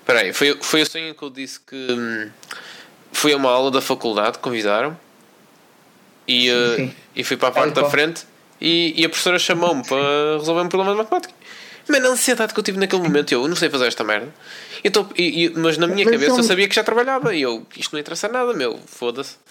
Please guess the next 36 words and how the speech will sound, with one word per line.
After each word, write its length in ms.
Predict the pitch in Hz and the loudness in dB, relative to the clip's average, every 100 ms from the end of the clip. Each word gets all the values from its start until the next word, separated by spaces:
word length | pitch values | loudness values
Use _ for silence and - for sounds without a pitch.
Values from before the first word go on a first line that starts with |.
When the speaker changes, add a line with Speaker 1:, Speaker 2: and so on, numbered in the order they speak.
| - | -10
Speaker 1:
que 80 | - | -4
eu 40 | 156 | -2
trabalho 280 | 160 156 180 | 0 2 2
Speaker 2:
Não 80 | 180 | 2
Speaker 1:
para 100 | 190 | 2
a 20 | |
Speaker 2:
interessa 200 | - 151 | 0 0
Speaker 1:
escola. 40 | |
Speaker 2:
para 140 | 147 156 | 0 -2
nada. 200 | 139 - 139 - _ _ - 131 - - - _ _ - _ - - _ - _ - - - - | -4 -10 -18 -20 _ _ -18 -18 -20 -20 -20 _ _ -20 _ -20 -20 _ -20 _ -20 -18 -6 0
Pá, 140 | 147 | 2
mas 280 | 151 156 - | 2 2 2
antigamente, 720 | 196 220 196 151 131 131 - 160 | 2 4 4 4 2 0 -2 2
e 100 | 180 | 4
agora 200 | 185 180 | 4 4
eu 60 | 175 | 2
até 120 | 170 | 2
tenho 220 | 170 151 | 2 2
aqui, 140 | 151 143 - | 4 2 2
<laughs> 40 | 165 | 0
isto 160 | - | 2
vai 100 | 175 156 | 2 2
puxar 260 | - 143 | 2 2
aqui 180 | 147 147 | 2 2
uma 180 | 143 139 | 2 2
história. 460 | 135 - 120 123 131 - _ _ _ _ _ _ - | 0 0 0 -2 -6 -18 _ _ _ _ _ _ 0
Ah, 200 | 170 165 165 | 4 4 2
tu 140 | - | 2
não, 180 | 254 180 | 2 2
tu 80 | - | 2
tinhas 240 | 233 214 | 4 4
medo 180 | 170 165 | 4 4
de 60 | 151 | 4
ir 60 | |
ao 120 | 139 139 | 2 0
quadro 380 | 104 135 147 | -2 -2 -6